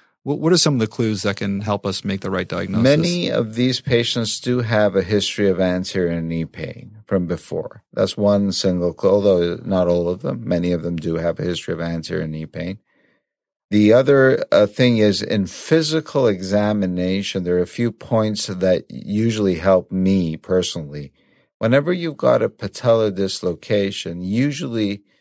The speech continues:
Speaker 2: almost always your medial patellofemoral ligament ruptures and the patella goes out laterally.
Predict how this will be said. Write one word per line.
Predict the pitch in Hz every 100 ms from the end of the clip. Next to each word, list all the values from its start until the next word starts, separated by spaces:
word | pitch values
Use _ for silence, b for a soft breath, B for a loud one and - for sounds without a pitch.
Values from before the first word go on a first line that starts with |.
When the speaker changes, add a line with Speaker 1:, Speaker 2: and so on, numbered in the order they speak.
| _
Speaker 2:
almost | 107 98 95 -
always | 120 120 117 107 98 85
your | 95 92
medial | 92 98 127 143 123 113 110
patellofemoral | - 101 - 110 101 - 107 101 90 85
ligament | 92 92 87 82 78
ruptures | 80 82 - - - - - - _ _ _ _ _ _
and | 110 95
the |
patella | 95 101 - 120 110 107 - _
goes | - 107 101 104
out | 95 87 -
laterally. | 90 90 90 - - - - -